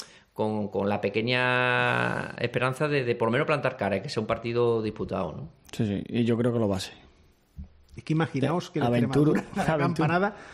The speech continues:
Speaker 3: bueno, yo creo que en la siguiente eliminatoria no entrarían los de la,
Speaker 1: No, no,
Speaker 3: no,
Speaker 1: no
Speaker 3: no entrarían, porque yo
Speaker 2: Claro.
Speaker 3: recuerdo, yo recuerdo que el Cacereño cuando juega contra el
Speaker 2: Pasó,
Speaker 3: Girona hace dos
Speaker 2: pasó
Speaker 3: temporadas,
Speaker 2: dos, ¿no? Pasó
Speaker 3: pasó,
Speaker 2: dos.
Speaker 3: pasó antes otra, eh, Girona y luego Real Madrid, ¿no?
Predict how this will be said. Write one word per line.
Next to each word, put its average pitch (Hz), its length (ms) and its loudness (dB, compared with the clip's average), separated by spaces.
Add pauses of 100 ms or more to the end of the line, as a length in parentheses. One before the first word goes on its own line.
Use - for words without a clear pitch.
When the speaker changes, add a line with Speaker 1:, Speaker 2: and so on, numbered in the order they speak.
(400)
Speaker 3:
bueno, 160 160 0
yo 151 80 2
creo 180 120 2
que - 20 2
en 196 40 4
la 196 60 2
siguiente 175 200 2
eliminatoria 190 440 2
no 170 180 2
entrarían 170 520 2
los 139 120 2
de 135 60 0
la, 117 460 2
Speaker 1:
No, 117 100 -2
no, 107 60 -4
Speaker 3:
no, 120 240 -4
Speaker 1:
no - 80 -10
Speaker 3:
no 113 80 -6
entrarían, 101 420 -10
porque 120 160 -2
yo 127 120 2
Speaker 2:
Claro. 151 120 -2
Speaker 3:
recuerdo, 151 560 0
yo 139 180 0
recuerdo 147 520 0
que 139 80 0
el 123 180 -2
Cacereño 143 760 0
cuando 147 260 0
juega 151 240 2
contra 135 300 0
el 135 40 2
Speaker 2:
Pasó, 131 120 0
Speaker 3:
Girona 147 180 0
hace 151 80 -2
dos 143 100 2
Speaker 2:
pasó 131 200 0
Speaker 3:
temporadas, 139 340 2
Speaker 2:
dos, 160 120 -2
¿no? 190 60 -10
Pasó - 80 -18
Speaker 3:
pasó, 123 300 -2
Speaker 2:
dos. 127 140 2
Speaker 3:
pasó 160 240 0
antes 160 260 0
otra, 180 340 -2 (640)
eh, 113 280 -6
Girona 120 280 -2
y 135 40 0
luego 127 140 0
Real 117 180 -2
Madrid, 110 300 -6
¿no? - 140 -14